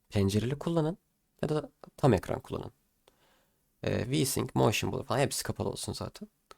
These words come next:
Şimdi arkadaşlar şöyle deneyeceğim. Frame Generation'ı ya da sallayın siz denersiniz ya da biz, ben deneyeyim. Şimdi Frame Generation'ı kapadım. Tamam şu an yirmi sekiz F P S alıyorum. Şimdi programın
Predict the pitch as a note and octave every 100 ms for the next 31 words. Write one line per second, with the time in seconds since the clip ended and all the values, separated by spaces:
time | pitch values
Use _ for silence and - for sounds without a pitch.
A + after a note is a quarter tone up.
0 | _ _ _ - F#3+ C3+ - _ _ _
1 | _ _ _ _ _ _ _ _ _ -
2 | - G#2 F#2+ - - F#2+ _ _ - -
3 | G3 C3+ - E2 - - - _ _ _
4 | _ - F3 F#3 C#3+ E3 E3+ - E3 -
5 | _ _ _ _ _ _ _ _ - D3+
6 | - - - D3+ G2 F#2+ - G#2 G#2+ G#2+
7 | - F#2+ - - _ - A2+ F#2 - G#2+
8 | F#2+ F#2 - - A#2 - E3 C3+ A2 D3
9 | - - - _ _ _ - A2+ - B2
10 | A#2+ A#2 - A2 G2 - - - - G2
11 | D3+ _ _ - - - - - - -
12 | - - C#3+ - F3+ D#3 B2 B2+